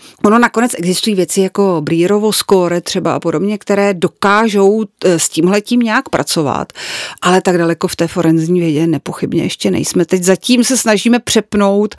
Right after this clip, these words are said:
z toho pohledu na experta jako na toho, kdo má vždycky pravdu, protože je odborník,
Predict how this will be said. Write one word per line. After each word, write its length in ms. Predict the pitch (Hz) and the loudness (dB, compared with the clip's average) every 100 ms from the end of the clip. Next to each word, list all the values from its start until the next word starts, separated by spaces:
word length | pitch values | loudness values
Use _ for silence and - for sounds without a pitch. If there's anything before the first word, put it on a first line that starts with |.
| - - - | -14 -10 -2
z 80 | |
toho 200 | - 208 | 2 2
pohledu 800 | 214 226 208 202 208 226 226 226 226 - | 2 2 4 2 2 2 2 2 0 -2
na 220 | 208 196 | -2 -2
experta 540 | 208 - - 202 - 208 | -2 -4 0 -2 0 -2
jako 240 | 202 - | 0 -2
na 100 | 208 | -2
toho, 260 | - 208 208 | 0 0 0
kdo 160 | 202 | 0
má 200 | 202 208 | 0 0
vždycky 380 | 202 190 - - | 0 0 0 -2
pravdu, 320 | - 190 190 | 0 0 2
protože 400 | 196 196 - 190 | -2 -4 -4 -2
je 100 | 208 | -2
odborník, 720 | 196 165 165 175 170 175 185 | -2 -4 -4 -2 -2 -2 -4